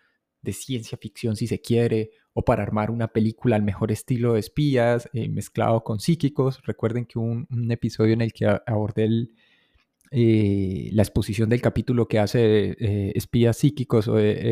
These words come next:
eh, Sea Spies, que desarrolla el, en el libro este autor norteamericano Jim Marrs,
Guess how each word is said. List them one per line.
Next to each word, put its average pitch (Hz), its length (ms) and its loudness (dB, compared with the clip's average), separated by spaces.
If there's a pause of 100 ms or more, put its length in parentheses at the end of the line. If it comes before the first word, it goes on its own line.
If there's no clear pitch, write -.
(240)
eh, 107 100 -8
Sea 123 240 0
Spies, 131 540 0
que 123 80 -2
desarrolla 110 560 0
el, 123 260 -2
en 110 140 -2
el 104 120 0
libro 113 280 4
este 113 500 0 (300)
autor 107 280 0
norteamericano 113 600 -4
Jim 120 140 -2
Marrs, 131 360 -4